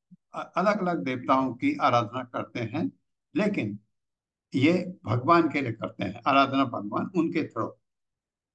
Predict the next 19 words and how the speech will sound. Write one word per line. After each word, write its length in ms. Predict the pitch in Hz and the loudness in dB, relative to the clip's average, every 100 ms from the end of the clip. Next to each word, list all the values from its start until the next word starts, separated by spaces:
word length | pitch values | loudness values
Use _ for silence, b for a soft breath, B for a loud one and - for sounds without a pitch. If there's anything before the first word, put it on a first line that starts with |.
| - | -2
ये 300 | 117 104 - 95 | 2 2 0 -6
जैसे 280 | 190 - | -4 -4
ब्रह्मा 380 | 127 113 127 147 | -2 2 4 4
जी 140 | 131 117 | 2 -2
को 420 | 110 135 147 _ 165 | -2 -2 -2 _ -12
कहते 400 | - 131 113 139 | -4 -4 -2 -4
हैं 100 | 151 | -2
अपनी 440 | 147 127 135 135 - _ _ _ 170 | -2 -2 -2 -4 -4 _ _ _ 2
भौतिक 300 | - 190 160 | 2 2 2
अवस्था-, 540 | 120 113 127 123 - | 2 2 0 0 2
आव-, 280 | 139 123 - 143 | 2 2 2 0
आवश्यकताओं 680 | 123 123 - 127 - 120 | 0 -2 -8 -8 -4 -6
की 160 | 117 - | -6 -12
पूर्ति 440 | - 143 120 135 | -4 -4 -2 -4
के 160 | 123 123 | -6 -4
लिए, 380 | 107 131 113 - _ _ _ _ _ _ | 0 0 -2 -8 _ _ _ _ _ _
लेकिन 360 | 131 131 139 95 | -2 0 0 0
ब्रह्मा 360 | 117 113 127 | 2 4 4
जी 340 | 123 127 165 | 2 -2 -2